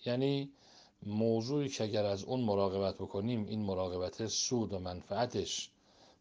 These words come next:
مادی یا معنوی به خود ما هم میرسه، به این می‌گن، اون نوع مراقبت رو می‌گن مراقبتی که اسمش غیرت.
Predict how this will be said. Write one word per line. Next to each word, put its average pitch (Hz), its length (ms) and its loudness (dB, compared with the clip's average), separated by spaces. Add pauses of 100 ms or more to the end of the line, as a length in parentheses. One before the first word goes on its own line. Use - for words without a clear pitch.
(120)
مادی 98 380 0
یا 113 180 4
معنوی 90 680 -2 (520)
به - 60 -6
خود 127 300 4
ما 90 280 -2
هم 92 100 -4
میرسه، 92 720 -2
به 117 120 -4
این 113 180 -2
می‌گن، 104 540 -2 (560)
اون 117 280 0
نوع 95 180 0
مراقبت 95 600 2
رو 117 60 -6
می‌گن 107 160 -2
مراقبتی 87 600 -4
که 120 160 -8
اسمش 101 340 -8
غیرت. 85 520 -6